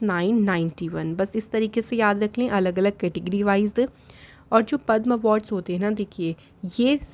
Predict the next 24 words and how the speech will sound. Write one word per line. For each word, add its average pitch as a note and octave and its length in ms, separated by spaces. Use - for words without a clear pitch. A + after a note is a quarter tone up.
सेकंड A#3+ 520
हाईएस्ट G#3 760
सिविलियन G3 640
ऑनर F3+ 360
है A3 160
हमारी F#3 340
इंडिया F3+ 400
का। A3+ 280
अगर G3+ 220
हम A#3+ 160
बात G#3 220
करें A#3+ 280
सबसे A#3+ 460
बड़ा A3 280
हाईएस्ट G#3 640
सिविलियन G#3 440
ऑनर G#3 240
कौन G#3+ 260
सा A3 120
है A3 120
इंडिया G#3+ 240
का? A#3+ 220
भारत G#3 640
रत्न। E3+ 720